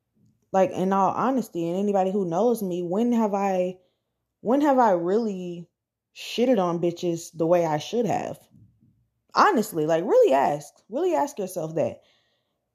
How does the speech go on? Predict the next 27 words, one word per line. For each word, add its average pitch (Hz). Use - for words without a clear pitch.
And 247
if 277
you 294
don't 254
know 233
me, 247
ask 277
yourself, 269
when 269
have 339
you 277
really 190
given 277
a 185
hundred 311
percent -
into 233
your 208
look, 202
into 226
your 202
personal 269
look 180
and 170
your 196
personal 233
style 160